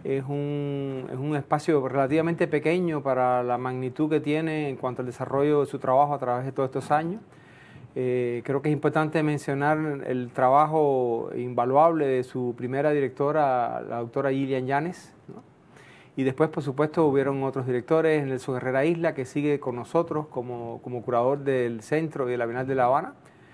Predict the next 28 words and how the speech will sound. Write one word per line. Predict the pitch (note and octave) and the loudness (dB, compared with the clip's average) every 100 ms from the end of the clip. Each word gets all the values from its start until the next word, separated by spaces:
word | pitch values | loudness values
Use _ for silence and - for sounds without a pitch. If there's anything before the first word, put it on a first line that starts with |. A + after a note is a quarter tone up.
| - - - | -20 -20 -6
que | A#2 | -2
ya | B2 C3 D3 C#3 | 2 4 4 4
lleva, | B2+ C#3 B2+ | 2 2 2
bueno, | C3+ F#3 | 0 -2
cuarenta | A#2+ C3+ C3 | -2 -2 0
años | C#3 C#3+ - | 0 0 -6
con | A#2+ | -10
el | A2+ | -8
centro, | - F#3 C#3 | -6 -4 -6
es | A#2 | -8
fundador | - C#3+ B2 A#2 B2+ | -4 0 2 2 -2
del | B2+ | -4
centro | - C3+ C3 | -4 -6 -4
realmente. | A#2+ A2+ A#2+ B2+ A#3+ - - - - - - - - | -6 -6 -6 -10 -14 -18 -20 -20 -20 -20 -20 -20 -6
También, | C3+ C3 C3+ C#3 D3 D3+ D#3 D#3 - | -4 -2 0 0 0 0 0 -2 -2
eh, | C#3 C3+ C3 B2+ A#2+ | -2 0 2 0 0
tuvimos | C3 C#3 C#3+ | 0 0 0
otros | C3+ D3 C3+ | 0 0 2
directores | C3 C3 D3+ D3 | 0 2 2 2
en, | C#3 C3 A#2+ | 0 -4 -6
en | A#2+ B2+ | -6 -6
el | B2+ | -4
camino, | C3 C3 D#3+ E3 D#3 C#3 | 0 0 2 2 0 0
como | B2+ B2+ B2 A#2+ | -2 -2 -2 -2
Rubén | A#2+ B2+ C3+ | 0 0 2
del | C#3 C3 | 0 0
Valle | B2+ C3 C3+ C3 C3 | 2 2 2 2 0
Lantarón, | B2 A2+ A#2+ D3+ D#3+ D#3+ D#3+ | -2 -2 0 0 -2 -4 -10